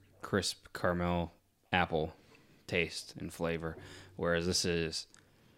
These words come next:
w-, warmer, dark chocolate caramel.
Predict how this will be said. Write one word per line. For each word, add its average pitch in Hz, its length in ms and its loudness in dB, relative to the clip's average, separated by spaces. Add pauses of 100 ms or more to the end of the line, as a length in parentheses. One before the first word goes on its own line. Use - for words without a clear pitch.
(280)
w-, 87 220 -2 (340)
warmer, 104 600 8 (420)
dark 98 260 8
chocolate 95 500 2 (400)
caramel. 113 480 6